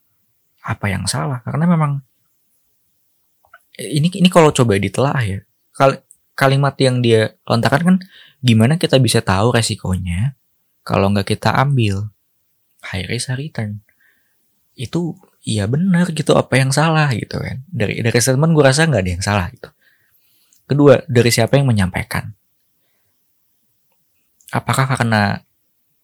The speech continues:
yang menyampaikan adalah Putri Tanjung dan ini yang jadi permasalahan gitu? Gue rasa nggak juga.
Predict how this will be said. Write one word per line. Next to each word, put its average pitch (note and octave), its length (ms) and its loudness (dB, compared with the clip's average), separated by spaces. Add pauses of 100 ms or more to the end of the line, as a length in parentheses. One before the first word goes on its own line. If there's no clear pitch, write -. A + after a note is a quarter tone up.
(160)
yang A2 240 -2
menyampaikan G#2 540 -2
adalah F#2 180 -2
Putri G#2+ 300 -6
Tanjung G2+ 540 -2
dan F#2 360 -6 (460)
ini A2 260 0
yang G2 160 -2
jadi F#2 320 -6 (160)
permasalahan F#2+ 800 -4
gitu? - 240 -20 (1120)
Gue B2 160 -4
rasa D#3+ 160 -2
nggak E3+ 160 -6
juga. E3+ 440 -4